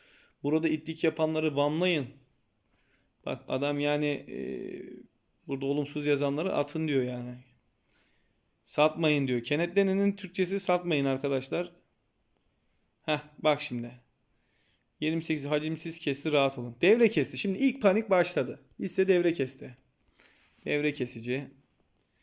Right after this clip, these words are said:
Sonra bakalım ne olacak. Yirmi beş K ile devre kestiler. Alt kademe boştu. Yirmi sekiz elli iki korkulacak bir şey yok diyor. Birileri birilerini sakin şey yapıyor. Patlattılar yazıyor bak. Krizman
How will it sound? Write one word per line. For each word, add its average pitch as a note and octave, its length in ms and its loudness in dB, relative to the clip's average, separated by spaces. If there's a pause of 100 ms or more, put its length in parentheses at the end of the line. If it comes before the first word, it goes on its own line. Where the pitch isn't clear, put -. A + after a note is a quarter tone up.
(380)
Sonra F#3 280 -4
bakalım F3+ 340 0
ne D#3 40 0
olacak. C3 440 -2
Yirmi D3+ 280 -4
beş D#3+ 220 -2
K C#3+ 220 2
ile D3 200 0
devre C#3+ 260 0
kestiler. C3 440 -4
Alt C#3+ 280 -2
kademe C3+ 380 -4
boştu. C#3 360 0
Yirmi C3 280 -4
sekiz C3+ 300 -6
elli C3 180 -2
iki - 180 -14
korkulacak C3 640 -2
bir C3 60 -6
şey B2+ 200 0
yok B2 220 -2
diyor. B2 140 -6
Birileri D3 300 -4
birilerini C#3 440 -2
sakin C#3 520 -4
şey - 140 -12
yapıyor. A#2+ 240 -12
Patlattılar D3 640 0
yazıyor A#2+ 300 -4
bak. B2 160 -4 (640)
Krizman F#3+ 640 -2